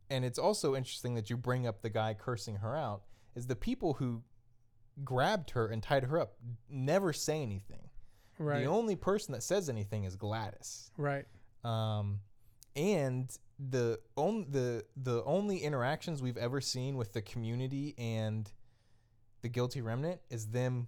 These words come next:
Speaker 1: cursing them out or
Speaker 2: Right.
Speaker 1: yelling at them. So it would be very odd for a group from the community to kidnap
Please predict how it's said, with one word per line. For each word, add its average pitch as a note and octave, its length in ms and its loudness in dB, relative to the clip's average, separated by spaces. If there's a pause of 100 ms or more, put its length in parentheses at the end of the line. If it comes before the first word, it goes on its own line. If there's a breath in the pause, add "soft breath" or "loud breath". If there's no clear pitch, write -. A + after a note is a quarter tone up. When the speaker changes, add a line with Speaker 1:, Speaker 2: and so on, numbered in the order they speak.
(160)
Speaker 1:
cursing C3 520 0
them G2+ 160 -2
out - 340 -8 (100)
or D3 180 0
Speaker 2:
Right. A2+ 80 0
Speaker 1:
yelling A2+ 360 0
at F#2 160 -8
them. F2+ 140 -10
So A#2+ 180 -2
it A2 40 -4
would B2+ 140 -4
be B2 120 -2
very D#3 320 4
odd A#2 440 2
for A2 200 -2
a G#2 80 0
group A#2+ 420 -2
from A2+ 180 -6
the G#2+ 60 -2
community G2+ 580 -4
to G2 340 -4
kidnap A2+ 640 -2